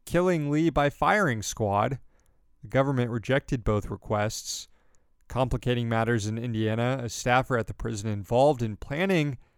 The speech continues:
the Daniel Lee execution tested positive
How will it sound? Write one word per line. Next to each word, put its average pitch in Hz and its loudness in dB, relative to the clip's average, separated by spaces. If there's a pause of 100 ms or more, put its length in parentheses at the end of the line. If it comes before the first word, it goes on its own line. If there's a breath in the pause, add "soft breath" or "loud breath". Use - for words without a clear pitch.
(320)
the 117 -2
Daniel 113 0
Lee 113 -2
execution 113 -6
tested 120 -2
positive 120 2